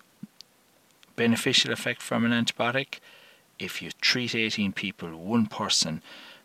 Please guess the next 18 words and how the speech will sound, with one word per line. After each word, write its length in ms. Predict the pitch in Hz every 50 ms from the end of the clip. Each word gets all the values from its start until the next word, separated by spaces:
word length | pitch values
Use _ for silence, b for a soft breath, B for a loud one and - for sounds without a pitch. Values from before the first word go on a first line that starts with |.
| B _
will 180 | - 92 90 85
have 320 | 82 92 87 85 - - - _
a 140 | - - 87
reduction 640 | 82 85 85 - - - 135 139 - - - 107 98
in 80 | 92
symptoms 540 | 90 - - 95 92 - - - 87 - -
by 280 | - - 87 87 87 - - _ -
between 340 | 104 - - - 95 92
eight 300 | 95 98 95 92 - -
and 80 | 87 90
twelve 380 | - - - 90 85 85 82 85
hours. 400 | 82 80 80 82 82 - - B B B B B B B B B B _ -
But 100 | - -
if 180 | - - -
you 120 | 87 87 - _
treat 260 | - - - 90 85 - - -
nine 340 | 85 87 101 131 160 165 151
people, 400 | - - 87 82 - - 90 95